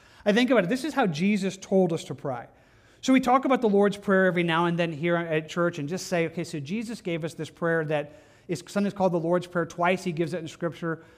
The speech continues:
Uh, you don't have to use it. I do. I find it to be an incredible model of how to pray. So I do every day I pray through the Lord's Prayer. Uh, not just verbatim, just, you know, s-,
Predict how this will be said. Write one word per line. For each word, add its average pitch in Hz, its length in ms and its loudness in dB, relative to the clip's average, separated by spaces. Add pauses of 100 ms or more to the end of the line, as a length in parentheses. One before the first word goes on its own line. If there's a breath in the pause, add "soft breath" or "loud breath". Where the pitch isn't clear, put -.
Uh, 165 200 -4
you 190 80 -2
don't 214 180 -4
have 180 320 2
to 208 80 -6
use 196 300 -2
it. - 320 -6
I 151 140 0
do. 123 220 -10 (460 soft breath)
I 180 80 2
find 220 180 0
it 202 40 -4
to 202 80 -2
be 190 80 2
an 175 80 0
incredible 196 440 2
model 156 380 0
of 151 80 -6
how 135 160 -4
to 139 80 -6
pray. 139 360 -6 (380 soft breath)
So - 140 -2
I 196 80 6
do 190 140 4
every 180 180 4
day 180 220 6
I 165 80 2
pray 170 180 0
through 170 140 -2
the 160 100 -4
Lord's 143 240 -4
Prayer. - 260 -10 (240)
Uh, 160 220 -2
not 170 340 0 (460)
just 170 200 -6 (280)
verbatim, 147 520 -2
just, 143 260 -8
you 156 140 -8
know, 131 80 -8
s-, - 180 -16